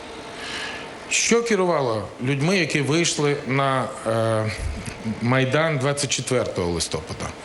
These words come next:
коли ще залишалася надія підписання угоди про євроінтеграцію?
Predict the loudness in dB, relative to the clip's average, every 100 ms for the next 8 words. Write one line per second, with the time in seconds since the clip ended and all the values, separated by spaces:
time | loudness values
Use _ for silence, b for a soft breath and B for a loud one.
0 | B 0 2 4 2 2 2 2 2 2
1 | 2 2 2 0 2 2 4 2 0 -2
2 | 0 2 2 2 2 0 B B 0 4
3 | 4 4 0 0 2 2 2 0 -2 -2
4 | -2 -2 -4